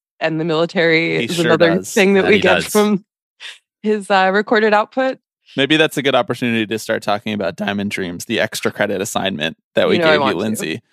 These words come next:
Speaker 2: coming
Speaker 3: Can
Speaker 2: on
Speaker 3: I,
Speaker 2: here.
Speaker 3: real, real, real quick, one last thing on Blue Cowboy, because there's something in the liner notes that I just, like,
Speaker 1: Oh, yeah.
Speaker 3: I
Speaker 1: Please, please tell us more about the liner notes,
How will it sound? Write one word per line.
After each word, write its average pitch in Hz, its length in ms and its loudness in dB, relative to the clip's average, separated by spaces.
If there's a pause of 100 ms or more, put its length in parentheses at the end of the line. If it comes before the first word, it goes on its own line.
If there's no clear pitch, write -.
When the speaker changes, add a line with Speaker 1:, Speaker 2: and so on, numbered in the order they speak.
(280)
Speaker 2:
coming 110 260 0
Speaker 3:
Can - 20 4
Speaker 2:
on 151 60 6
Speaker 3:
I, 156 80 2
Speaker 2:
here. - 180 0
Speaker 3:
real, 196 180 0
real, 156 300 -4
real 147 220 0
quick, 110 220 -2
one 117 320 -2
last 120 280 0
thing 92 320 -4
on 92 260 -4
Blue 90 160 -10
Cowboy, 98 380 -6
because 113 280 -2
there's 107 140 -2
something 170 220 -4
in 151 80 0
the 117 80 0
liner 95 300 0
notes 127 380 -2
that 110 240 0
I 104 120 -6
just, - 320 -6
like, 95 220 -4 (920)
Speaker 1:
Oh, 208 160 2
yeah. 170 340 2
Speaker 3:
I 143 40 0
Speaker 1:
Please, 202 380 -4 (140)
please 220 360 -4 (180)
tell 190 240 0
us 175 120 -4
more 180 180 0
about 147 200 0
the 139 100 -4
liner 147 240 0
notes, 113 240 -2